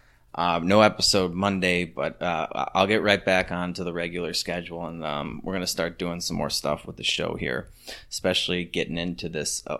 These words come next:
election cycle. But one of the things that's been really weighing on my mind, because I've had,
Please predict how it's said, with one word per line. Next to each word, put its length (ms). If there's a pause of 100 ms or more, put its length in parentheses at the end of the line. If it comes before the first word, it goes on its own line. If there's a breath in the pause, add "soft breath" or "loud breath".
(120)
election 480
cycle. 400
But 300 (640)
one 160
of 100
the 60
things 240
that's 180
been 380 (540 soft breath)
really 540
weighing 540
on 140
my 160
mind, 420
because 300
I've 140
had, 340